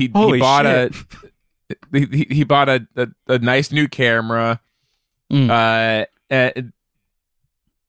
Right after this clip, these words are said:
Speaker 1: I guess,
Speaker 2: With the
Speaker 1: like, we're
Speaker 2: cam.
Speaker 1: trying to figure out an incentive structure for him.
Speaker 3: Sure.
Speaker 1: Like, if we, if, if we reward, reward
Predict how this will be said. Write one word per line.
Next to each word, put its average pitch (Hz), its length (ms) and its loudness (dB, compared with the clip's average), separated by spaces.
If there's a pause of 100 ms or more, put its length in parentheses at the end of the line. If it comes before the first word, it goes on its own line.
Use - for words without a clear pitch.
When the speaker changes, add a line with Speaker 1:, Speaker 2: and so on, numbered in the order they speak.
(360)
Speaker 1:
I 147 140 2
guess, 147 320 -2
Speaker 2:
With 151 180 0
the 156 80 -4
Speaker 1:
like, 151 160 2
we're 143 140 2
Speaker 2:
cam. - 40 -12
Speaker 1:
trying 220 460 0
to 196 80 0
figure 151 400 -2
out 135 200 2
an 131 120 -2
incentive 131 680 -2
structure 104 840 -2 (220)
for 120 180 0
him. 110 640 -2
Speaker 3:
Sure. - 240 -6
Speaker 1:
Like, 127 180 0
if 185 220 0
we, 214 140 0 (220)
if, 190 360 -4
if 190 180 0
we 220 120 0
reward, 180 680 2 (200)
reward 139 880 2